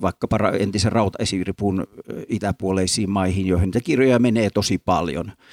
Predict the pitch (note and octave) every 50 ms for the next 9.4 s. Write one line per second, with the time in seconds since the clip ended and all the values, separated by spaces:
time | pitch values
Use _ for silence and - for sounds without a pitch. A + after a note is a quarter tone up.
0 | - - - - - G#2+ G2+ A2+ A2 - - - A#2+ A2+ G#2+ G#2+ G#2+ G#2 A#2 -
1 | - C3+ A#2+ A2 A2+ G#2 G2+ G2+ G2+ G2+ F#2+ F#2+ G2+ F#2 - - G2 - _ -
2 | G#2+ G2 F2+ F#2 G2 F2 - - A2 G#2 G2 F#2 F2+ D#2 G#2 - G#2+ G2 F#2+ -
3 | - F2+ F2+ G2+ F2 F2 E2+ - E2 D#2 - _ - G2 F2 E2+ - - F2+ -
4 | - F#2+ E2+ D#2+ - - - - - - - - - - - - G#2 G2+ A2+ A2+
5 | A2 A2 G2+ - - G#2 - - - - G2+ F2 G2+ - A2 G#2 G#2 - F#2 F#2
6 | F2+ F#2 F#2 F#2 - _ _ _ - A2+ A2 A#2 A2+ A2+ A2+ A2 A#2+ A#2+ - -
7 | - - E3 - - - C3 - C3 B2 A2+ B2 A#2+ G#2 G#2 F#2+ F2 E2 - F2
8 | - - - B2+ C3 - - C3+ B2+ A#2 - B2 A2 A2 G#2+ - - _ _ _
9 | _ - - - A#2 A2 A2